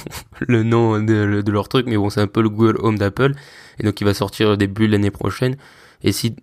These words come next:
toutes ces entreprises prennent ce virage de l'audio, c'est qu'il y a une raison. Et donc encore une fois, le contenu forcément qui sera en lien avec l'audio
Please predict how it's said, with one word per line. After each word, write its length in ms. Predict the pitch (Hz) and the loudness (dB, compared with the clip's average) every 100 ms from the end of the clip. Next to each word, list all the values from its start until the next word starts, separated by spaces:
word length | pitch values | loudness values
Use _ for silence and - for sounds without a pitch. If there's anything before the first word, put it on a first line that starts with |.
| _ - | _ -10
toutes 160 | 123 | -6
ces 120 | - | 0
entreprises 440 | 107 - 117 123 107 | 0 0 -2 0 -2
prennent 220 | - 113 | 0 -2
ce 120 | - | 0
virage 300 | 104 107 104 | 2 2 4
de 40 | 104 | 2
l'audio, 300 | 104 107 117 | 2 2 0
c'est 140 | 104 | -2
qu'il 160 | - 101 | -4 -2
y 40 | |
a 20 | |
une 60 | 98 | 0
raison. 280 | 98 127 143 _ - - - | 2 0 -4 _ -20 -20 -8
Et 80 | - | -4
donc 220 | 101 - | -2 -2
encore 240 | 104 107 | -2 0
une 100 | 110 | 0
fois, 360 | 107 - 110 107 - | -2 0 0 0 -2
le 100 | 104 | -2
contenu 400 | 113 110 113 110 | -2 -2 -2 -2
forcément 460 | 107 - 110 101 | -6 -4 -2 -2
qui 160 | - 101 | -2 -4
sera 160 | - | 0
en 60 | 104 | 2
lien 300 | 104 104 101 | 2 2 0
avec 260 | - 101 98 | -2 -2 0
l'audio 500 | 104 101 104 104 - | -2 0 0 0 -4